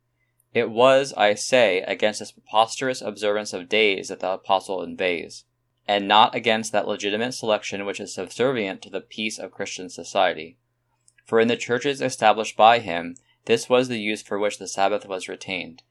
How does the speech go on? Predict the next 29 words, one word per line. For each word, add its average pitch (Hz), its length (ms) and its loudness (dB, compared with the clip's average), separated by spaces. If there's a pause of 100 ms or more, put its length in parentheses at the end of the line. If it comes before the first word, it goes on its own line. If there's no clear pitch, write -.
(300)
He 120 220 -10
tells 135 400 2
the 139 80 -8
Corinthians 107 560 -4
to 92 80 -12
set 110 280 -4
the 101 100 -8
first 123 340 -2
day 123 140 4
apart 110 400 0
for - 80 -18
collecting 101 500 -4
contributions 92 800 -8
for - 100 -14
the 92 120 -6
relief 104 360 -6
of 92 120 -10
their 95 80 -2
brethren 104 500 -2
at 92 220 -4
Jerusalem. 85 560 -10 (460)
First 117 280 -2
Corinthians 98 480 -6
sixteen 87 500 -10
two. - 340 -6 (1000)
If - 120 -2
superstition 131 680 -4
is 101 260 -2
dreaded, 90 500 0